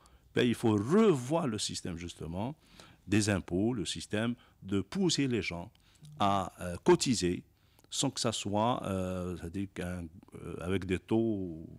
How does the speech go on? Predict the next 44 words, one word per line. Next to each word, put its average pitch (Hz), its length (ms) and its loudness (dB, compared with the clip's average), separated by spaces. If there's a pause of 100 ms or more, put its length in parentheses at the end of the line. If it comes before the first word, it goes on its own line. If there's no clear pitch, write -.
(480)
parfois - 320 -8
difficiles, 110 540 2 (340)
que 85 80 -6
les 78 100 -6
gens 95 160 -2
payent 92 220 -6
vingt 87 180 -2
pour 82 180 -10
cent, 104 220 -6
la 92 140 -6
dix-huit 87 240 -10
pour 90 180 -10
cent 87 100 -10
T 87 140 -14
V 107 140 -4
A. 160 40 0
Il 139 60 -2
faut 147 240 -2 (140)
créer 143 260 4
des 113 160 2
mécanismes 131 580 0 (380)
à 98 100 -8
pousser 117 440 0
tous 202 240 2
les 180 80 2
citoyens 87 580 -4 (540)
à, 123 320 0 (100)
euh, 90 460 -6
cotiser. 90 540 0 (460)
Et 107 80 -2
à, 104 100 0 (220)
et 104 80 2
à 104 60 2
travers 107 340 0
les 101 240 2
cotisations, 107 580 -2
on 104 60 -4
va, 98 280 -6
euh, 92 280 -8
financer 101 380 -4
le - 20 -8
système - 260 -8
de - 60 -14
santé. - 240 -14